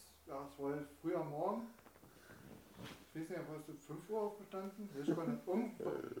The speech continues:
so früh am Morgen. Das war nicht, äh,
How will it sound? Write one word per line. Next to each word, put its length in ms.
so 100
früh 240
am 200
Morgen. 500
Das 560
war 160
nicht, 440
äh, 440